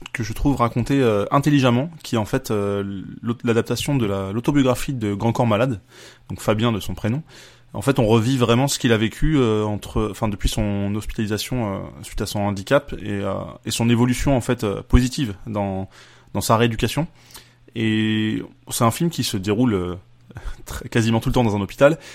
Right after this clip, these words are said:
et c'est quand même, euh, en soi assez glauque, mais c'est hyper bien t-, euh, tourné, c'est, c'est touchant, c'est, c'est ultra touchant, c'est drôle, et, euh, vraiment, euh, foncez le voir, quoi. C'est, euh, c'est un film français,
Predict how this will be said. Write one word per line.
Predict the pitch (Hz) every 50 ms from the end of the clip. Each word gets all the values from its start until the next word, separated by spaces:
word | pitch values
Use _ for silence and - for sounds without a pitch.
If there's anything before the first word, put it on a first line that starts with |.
| - - -
et | - 113
c'est | - - 120
quand | - - 117
même, | 120 127 131 127
euh, | 113 110 107 104 104 104 104 101 101 101 107 - - _ - _ _ _ -
en | - 110
soi | - - - 127 117 -
assez | - - - 104 101 - -
glauque, | 113 101 104 120 147 156 - - -
mais | 113 117 123 139 160 175 165 - -
c'est | - - - 113 - -
hyper | 156 156 - 165 143 139
bien | 135 123 139 139 - - - - _ _ _ _ - - -
t-, | - -
euh, | 131 117 110
tourné, | 107 - - 135 131 135 143 160 185 -
c'est, | - - - - - 120 110 107 104 104 101 - - - - - _ _ _
c'est | - - 104
touchant, | - 165 151 - - 151 160
c'est, | 156 - - - _ _ _
c'est | - - -
ultra | 151 143 - - 151
touchant, | - - - - 131 147 165 - - - - - _
c'est | - - - - 110 107 107 104 107 107
drôle, | 101 98 117 139 139 110 92 - - - _ -
et, | 113 104 101 98
euh, | 98 98 98 95 95
vraiment, | 98 95 101 113 120 127 139 135 117 107
euh, | 101 98 98 98 98 98
foncez | 98 - - 135 - -
le | 113 107
voir, | 104 104 - -
quoi. | - 98 98
C'est, | - - - 104
euh, | 95 92 92 92 92 90 - - - - - - - - - _ _
c'est | - -
un | 110 98
film | 127 135
français, | 139 - 143 117 - 117 120 139 160